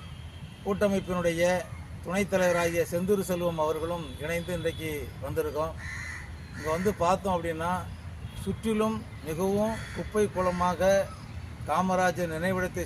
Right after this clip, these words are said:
சுற்றிலும் காட்சி அளித்து கொண்டிருக்கு. அதே மாதிரி பார்த்தீங்கன்னா, இந்த பார்த்துக்கிட்டு இருக்கீங்க, இது வந்து சுத்திகரிக்கப்பட்ட குடிநீர். இங்க வந்து வரக்கூடிய மக்களுக்கு கு-, சுத்திகரிக்கப்பட்ட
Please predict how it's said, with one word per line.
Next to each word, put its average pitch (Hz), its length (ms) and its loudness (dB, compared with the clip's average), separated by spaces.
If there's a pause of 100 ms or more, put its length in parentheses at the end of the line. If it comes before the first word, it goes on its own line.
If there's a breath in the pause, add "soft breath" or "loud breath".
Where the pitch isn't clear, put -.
சுற்றிலும் 190 420 -2
காட்சி 160 300 2
அளித்து 165 240 -4
கொண்டிருக்கு. 151 520 -4 (720)
அதே 180 160 2 (100)
மாதிரி 196 260 4
பார்த்தீங்கன்னா, 170 440 0 (320)
இந்த 160 200 0
பார்த்துக்கிட்டு 180 380 0
இருக்கீங்க, 170 280 -2 (160)
இது 175 160 -2
வந்து 190 180 2 (220)
சுத்திகரிக்கப்பட்ட 190 760 0 (380)
குடிநீர். 160 480 -2 (720)
இங்க 170 220 0
வந்து 196 160 2 (100)
வரக்கூடிய 185 360 2 (120)
மக்களுக்கு 185 420 -2 (200)
கு-, - 180 -8 (100)
சுத்திகரிக்கப்பட்ட 202 720 0